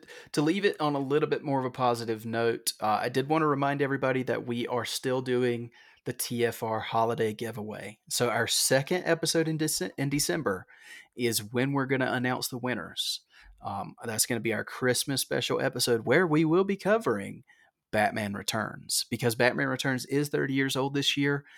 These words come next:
it's a Christmas movie, and it's the theme of our holiday giveaway. So the rules are posted. They're pinned on the top of our, uh, social media pages. So go check out those rules and get yourself entered to win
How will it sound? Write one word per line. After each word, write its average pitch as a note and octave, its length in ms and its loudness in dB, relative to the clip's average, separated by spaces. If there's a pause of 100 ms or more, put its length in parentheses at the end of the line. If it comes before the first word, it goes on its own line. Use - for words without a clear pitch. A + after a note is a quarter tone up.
(320)
it's - 120 -6
a A#2 40 -4
Christmas - 400 -4
movie, D3 460 -2
and F#3 400 2
it's - 160 0
the C#3 80 -6
theme D3+ 480 -2
of A#2+ 100 -6
our A#2+ 140 4
holiday A2 380 2
giveaway. G#2 500 -4 (460)
So - 160 -2
the A2 100 0
rules D#3 320 2
are D3 60 -2
posted. D3+ 500 0 (360)
They're G2+ 160 -4
pinned D#3+ 520 0
on B2 160 2
the A#2+ 80 -6
top C#3+ 300 0
of B2 100 -2
our, A2+ 360 2
uh, A2+ 200 -6
social C#3+ 340 -2
media C#3+ 280 0
pages. D3 560 0 (560)
So B2 160 -2
go B2 160 2
check - 260 2
out C#3 200 2
those C3 260 0
rules C#3 420 -2
and G#2+ 220 -10
get A#2+ 220 -2
yourself C#3 480 0
entered A#2 420 -2
to A#2 160 -4
win A2 480 -4